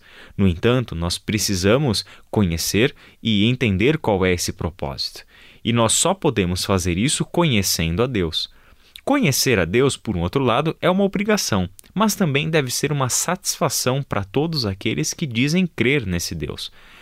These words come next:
O apóstolo Paulo fala em Romanos,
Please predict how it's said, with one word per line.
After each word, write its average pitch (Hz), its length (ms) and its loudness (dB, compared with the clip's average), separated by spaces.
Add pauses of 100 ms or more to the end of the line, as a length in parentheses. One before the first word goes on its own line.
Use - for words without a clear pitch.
(160)
O 98 60 0
apóstolo 92 500 -2
Paulo 113 400 0
fala 107 480 0
em 87 140 -2
Romanos, 92 580 -2